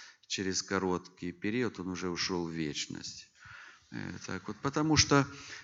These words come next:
уходят, э, братья, которые оставили нам пример и след положительный. Нужно этим дорожить. Если мы бываем в какой-то местности, то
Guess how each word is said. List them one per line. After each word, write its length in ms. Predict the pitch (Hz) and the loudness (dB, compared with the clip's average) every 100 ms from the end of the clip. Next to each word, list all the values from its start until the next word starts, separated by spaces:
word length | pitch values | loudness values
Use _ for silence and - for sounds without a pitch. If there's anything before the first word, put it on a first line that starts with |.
| - | -6
уходят, 580 | - 147 151 143 110 104 - | -2 0 8 10 10 6 0
э, 180 | 117 104 | -6 -6
братья, 460 | 123 120 135 139 127 | 2 10 10 10 4
которые 400 | 127 117 117 113 | 0 0 4 6
оставили 440 | 107 - 110 104 101 | 4 4 4 6 6
нам 220 | 101 92 | 4 0
пример 480 | - 104 120 131 107 | 2 4 4 4 4
и 60 | |
след 520 | 92 101 110 117 117 - - - - - | 2 2 2 2 -2 -14 -20 -20 -20 -2
положительный. 760 | 107 104 98 104 98 101 92 98 | 2 4 6 4 4 0 0 2
Нужно 400 | 104 98 101 95 - - - | 2 2 0 0 -6 -16 -4
этим 320 | 110 - 104 | -2 0 2
дорожить. 560 | 98 101 104 104 139 139 | 6 8 8 8 6 6
Если 240 | 98 - 101 | 2 2 4
мы 140 | 101 | 2
бываем 360 | 95 101 98 95 | 4 8 8 8
в 60 | |
какой-то 420 | - 95 104 104 | 4 4 4 4
местности, 600 | 107 139 143 135 120 - 107 | 4 4 4 2 -2 -4 -6
то 260 | - 107 | -2 0